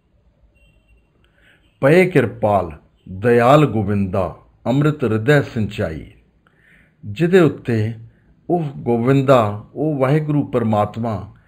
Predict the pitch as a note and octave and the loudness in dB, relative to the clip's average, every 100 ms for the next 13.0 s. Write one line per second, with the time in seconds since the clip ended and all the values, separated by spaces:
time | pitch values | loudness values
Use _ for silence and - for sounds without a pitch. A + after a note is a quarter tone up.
0 | _ _ _ _ - _ _ - F#3+ F#3+ | _ _ _ _ -20 _ _ 0 0 2
1 | F3 A2+ A2 F#2 F#2 F2+ F2 G#2+ A#2+ - | 0 0 -4 -4 -8 -10 -6 -8 -8 -16
2 | _ _ - F#2 F#2 A#2+ D#3+ D#3+ B2 G#2 | _ _ -18 -10 -2 2 2 2 -2 -4
3 | F#2+ F#2 F2+ F#2 G2+ A#2 - - - _ | -6 -8 -8 -8 -8 -10 -12 -20 -20 _
4 | C#3+ E3 G3 D3+ C3 A2 A2+ D#3+ D3 A#2+ | -4 2 4 4 0 0 2 2 2 0
5 | B2 D3 A2+ - B2 D3 D#3+ C3+ A#2+ A2 | -2 -6 -6 -4 -2 -2 -2 -2 -2 0
6 | A#2 A#2 A2 F#2 A2 B2+ - G2+ G2+ G#2+ | 0 0 0 0 -4 -4 -8 -6 -4 -6
7 | A#2+ - - _ _ A2+ A#2+ C3+ - C3 | -8 -18 -20 _ _ -2 0 0 0 -2
8 | A2 A#2 - - _ _ _ _ _ _ | -2 -4 -10 -20 _ _ _ _ _ _
9 | _ _ _ _ _ _ _ _ _ - | _ _ _ _ _ _ _ _ _ -20
10 | - - G#3+ G3+ D3 A2 F#2+ E2 E2+ - | -10 0 2 2 0 0 -2 -4 -8 -10
11 | D2+ - _ D3+ D#3+ F3 - - _ _ | -14 -18 _ -4 -2 -4 -8 -14 _ _
12 | _ C3+ - D#3+ C3+ C#3+ D#3 D3+ D3 | _ -10 -8 -6 -2 0 2 2 0